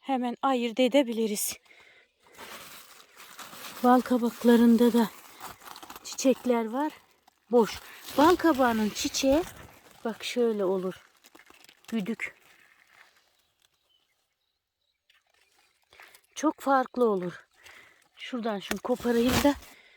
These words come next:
nasıl olsa toplayacağım. Aş kabağının çiçeğiyle bal kabağının çiçeğini hemen ikisini yan yana getirelim.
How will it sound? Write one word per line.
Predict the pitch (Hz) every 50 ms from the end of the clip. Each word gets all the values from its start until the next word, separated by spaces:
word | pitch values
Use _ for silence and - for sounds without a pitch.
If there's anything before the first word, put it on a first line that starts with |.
| _ _ _ _ _ _ - - - - - - -
nasıl | 240 254 233 - - 240
olsa | 220 202 - - 302
toplayacağım. | - - 277 - - - 247 233 - - 294 359 - _ - _ _ _ _ - _ _ _ _ _ _ _ - - - - - _ _ - - - _ _ _ _ _ _ _ - - - - _ _ _ _ _ - _ _ _ _ -
Aş | - 302 302 - -
kabağının | - 285 240 233 226 214 214 202 208
çiçeğiyle | - - 240 - - 285 285 269 233 233 202
bal | 208 254 285 269
kabağının | - - 233 196 214 202 196 196 196
çiçeğini | - - 254 - - - 226 214 220 233
hemen | 233 254 240 226 233 -
ikisini | 302 - - - - 240 233 233
yan | 233 262 262
yana | 254 220 214 208 220 226
getirelim. | 202 214 202 - 208 190 185 175 175